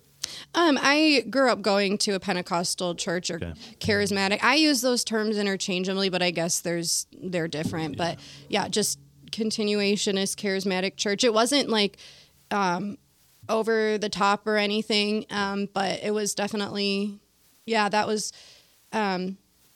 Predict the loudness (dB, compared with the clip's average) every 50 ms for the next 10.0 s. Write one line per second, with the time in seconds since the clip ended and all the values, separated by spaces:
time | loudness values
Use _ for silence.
0 | _ _ _ _ _ _ -8 -8 -4 -4 -4 -4 -2 -2 -2 -2 -2 -2 -4 -4
1 | -4 -2 -2 -2 -2 -2 -2 -2 -2 -4 -4 -4 -2 -2 0 0 2 2 2 4
2 | 4 2 2 2 0 -2 -2 -2 -2 -2 2 2 2 2 2 0 -2 -2 -2 0
3 | 0 0 0 0 -2 -4 -4 -2 -2 -2 -2 -2 -2 -2 0 0 0 0 0 -2
4 | -2 0 0 2 2 2 0 -2 -2 -2 -2 -2 -2 -2 0 2 2 2 0 -2
5 | -10 -14 -14 -14 -14 -14 -8 -4 -2 -2 0 4 4 4 4 2 0 0 2 2
6 | 2 2 2 0 0 0 0 0 0 0 -2 0 -2 -2 -2 -2 -2 0 2 2
7 | 4 4 2 2 2 0 -2 -2 -2 0 0 2 2 2 2 2 2 2 2 0
8 | 0 -2 -2 -2 0 0 0 0 0 0 -2 -4 -6 -6 -6 -4 -2 -2 -2 -2
9 | -4 -4 -2 0 0 0 0 -2 -2 -2 -2 -2 0 0 0 0 2 0 0